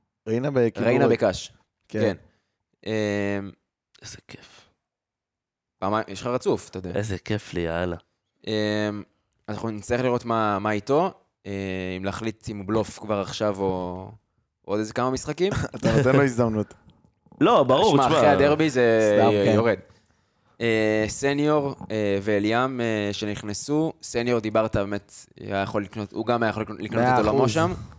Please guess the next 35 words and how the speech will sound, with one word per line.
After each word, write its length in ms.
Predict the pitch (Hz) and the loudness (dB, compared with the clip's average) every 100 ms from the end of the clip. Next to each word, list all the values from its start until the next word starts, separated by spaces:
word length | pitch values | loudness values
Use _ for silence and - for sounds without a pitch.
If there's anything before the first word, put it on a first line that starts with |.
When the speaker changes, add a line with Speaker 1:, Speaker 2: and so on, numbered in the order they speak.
| - _ _ _ | -20 _ _ _
Speaker 3:
כן. 120 | - | -2
Speaker 2:
אה, 480 | 110 107 104 107 107 104 - - 139 | 2 2 2 0 -2 -6 -12 -8 -2
אליאם, 200 | 165 156 | 0 0
משהו 220 | 147 147 | -2 -2
אחד 140 | 131 | -4
שאני 120 | 147 135 | -2 -4
רוצה 160 | 127 | -2
להגיד, 320 | 131 131 196 196 - _ _ | 0 2 0 0 -12 _ _
היה 80 | - | -2
לו 80 | 131 | -2
שם 160 | 123 113 | -2 -4
דקה 180 | 113 | -2
תשעים 240 | 127 - 127 | -2 -2 -4
ושתיים, 360 | 110 - 143 123 | -4 0 0 0
מי 80 | |
שזוכר, 420 | 120 113 104 135 127 - _ | -2 -4 -2 -2 -2 -6 _
דרבי 260 | 107 127 143 | -2 0 0
קודם, 420 | 123 123 165 185 185 _ _ _ - | 0 0 0 -2 -10 _ _ _ -4
אה, 60 | 107 104 101 101 101 101 101 101 - | -2 0 0 -2 -2 -4 -4 -6 -4
היה, 160 | 117 117 - | -4 -4 -4
היה 100 | 113 | -4
איזה 140 | 110 | -2
קרן 240 | 104 123 117 | -4 -6 -6
של 140 | 110 | -6
הפועל, 240 | 117 151 131 | -4 -2 0
לא 60 | |
יודע 180 | 131 123 | 0 0
מה, 220 | 139 170 135 | 0 -2 -2
ומכבי 520 | 113 104 123 123 120 | -2 -2 -2 0 0
ממש 220 | 117 - | -4 0
רצו 220 | 120 131 | 0 0
למתפרצת 600 | 113 101 107 113 110 107 | -2 -2 0 0 0 -4
לשים 200 | 101 107 | -6 -8
את 60 | 110 | -8
השלישי, 440 | 104 101 - 170 | -8 -6 -2 -2